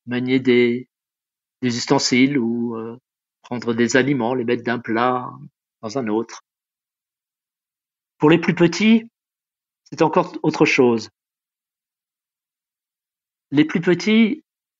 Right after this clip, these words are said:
en fait, recherchent avant tout un regard, un sourire et des bras. Et cela n'est pas entravé. Et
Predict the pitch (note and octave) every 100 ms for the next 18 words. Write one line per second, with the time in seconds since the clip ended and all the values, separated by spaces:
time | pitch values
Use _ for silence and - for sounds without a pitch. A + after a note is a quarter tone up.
0 | _ _ _ _ _ _ _ _ _ -
1 | C#3+ - G3 G#3 - - _ _ _ _
2 | _ _ - C#3+ - F#3 C4+ - - -
3 | _ _ _ _ - B2 E3 E3 - E3+
4 | F#3 _ _ _ _ _ _ - D3 D3+
5 | C#3+ D3+ D3+ D3 - C3+ C#3+ D#3 D#3 -
6 | - A#2 B2 - G2+ - _ _ _ _
7 | _ _ _ _ _ _ _ _ _ _
8 | _ _ _ _ _ _ _ _ _ _
9 | _ _ D#3 D#3 F3+ A3 F3 D#3 C#3 C#3
10 | - A2+ G#2 - _ _ _ _ _ _
11 | _ _ _ _ _ _ _ _ _ _
12 | _ _ _ _ _ _ D#3 D3+ D3+ D3
13 | -